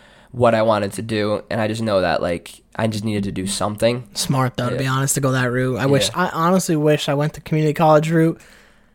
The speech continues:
Speaker 2: just because you, the money you save and then you get the same degree in the end.
Speaker 1: Mm-hmm.
Speaker 2: Like,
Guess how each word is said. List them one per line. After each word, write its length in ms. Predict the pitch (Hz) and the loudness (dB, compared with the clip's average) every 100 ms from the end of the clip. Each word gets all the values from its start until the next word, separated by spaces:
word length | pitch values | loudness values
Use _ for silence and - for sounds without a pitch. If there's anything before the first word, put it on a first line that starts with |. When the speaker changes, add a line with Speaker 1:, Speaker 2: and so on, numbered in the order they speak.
| _ - | _ -4
Speaker 2:
just 160 | 151 | -4
because 220 | - 160 | -4 -4
you, 120 | 170 156 - | -2 -4 0
the 60 | |
money 300 | 190 202 233 | 2 4 4
you 120 | 233 | 4
save 360 | 214 190 175 170 | 2 2 2 2
and 140 | - 160 | 0 2
then 160 | 156 | 4
you 80 | 160 | 2
get 320 | 139 - 170 | 2 2 2
the 60 | 147 | -2
same 360 | - 160 151 147 | -2 2 2 2
degree 440 | 139 143 147 139 | -2 0 2 2
in 120 | 127 | 0
the 160 | 123 - | -4 -4
end. 240 | 123 - | -6 -6
Speaker 1:
Mm-hmm. 100 | 110 | -8
Speaker 2:
Like, 280 | 90 104 - | -6 -8 -10